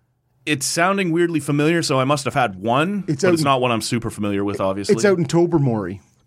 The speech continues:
Speaker 1: Oh, okay. Yeah, yeah.
Speaker 2: Anyways, it, it comes in like this, I don't know, it's like a three, two, three ounce pint glass. It's sort of this little, uh,
Speaker 1: Sure.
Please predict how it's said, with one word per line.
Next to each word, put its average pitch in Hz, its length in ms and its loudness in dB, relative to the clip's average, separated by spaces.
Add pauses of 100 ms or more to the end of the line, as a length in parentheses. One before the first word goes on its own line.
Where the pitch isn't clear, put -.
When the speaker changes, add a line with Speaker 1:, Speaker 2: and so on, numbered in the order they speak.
(220)
Speaker 1:
Oh, 294 160 2 (140)
okay. 160 320 -2 (120)
Yeah, 95 200 -4 (240)
yeah. 131 140 -6 (280)
Speaker 2:
Anyways, 170 680 2
it, 175 220 2
it 180 120 -2
comes 202 300 2
in 170 140 2
like 156 240 2
this, 147 480 -2 (320)
I 98 140 -8
don't 131 120 -2
know, 113 300 -4
it's - 240 -8
like 123 180 -2
a 113 180 0 (760)
three, - 800 -4
two, 139 240 0
three 127 260 2
ounce 117 360 2 (540)
pint - 240 4
glass. - 420 0 (120)
It's - 140 -6
sort 160 200 -2
of 180 100 -2
this 160 240 0
little, 156 400 2
uh, 139 320 2 (140)
Speaker 1:
Sure. 73 280 -10